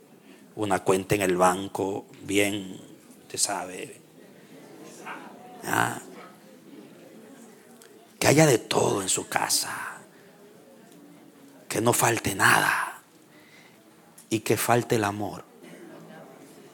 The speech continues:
Si Dios le pusiera a escoger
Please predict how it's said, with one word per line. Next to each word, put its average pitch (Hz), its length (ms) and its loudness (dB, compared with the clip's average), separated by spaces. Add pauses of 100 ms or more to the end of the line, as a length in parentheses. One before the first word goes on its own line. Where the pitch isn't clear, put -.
(880)
Si - 360 2
Dios 160 440 4
le 123 100 4
pusiera 131 360 4
a 131 40 6
escoger 110 600 0